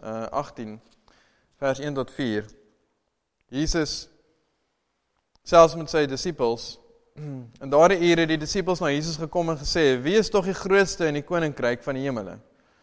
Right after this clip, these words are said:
Toe roep Jesus 'n kindjie na hom en laat hom in hulle midde staan en hy sê, "Voorwaar, ek sê vir julle,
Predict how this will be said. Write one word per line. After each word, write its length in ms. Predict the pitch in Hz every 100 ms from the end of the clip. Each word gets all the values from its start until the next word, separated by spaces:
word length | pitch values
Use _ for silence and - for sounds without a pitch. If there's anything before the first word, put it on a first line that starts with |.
| _ _ _ _
Toe 120 | 208
roep 140 | 233 180
Jesus 340 | 180 185 180
'n 80 | 175
kindjie 340 | 190 185 185
na 80 | 185
hom 180 | 156 151
en 120 | 143
laat 320 | 131 147 165
hom 560 | 156 - 127 165 180 143
in 140 | 127 135
hulle 180 | 139
midde 280 | 135 156 165
staan 580 | 156 - 139 107 104 113
en 120 | 143 139
hy 120 | 139
sê, 380 | - 160 120 123
"Voorwaar, 540 | 170 143 151 185 190
ek 80 | 170
sê 240 | 185 185
vir 140 | 165 135
julle, 320 | 110 104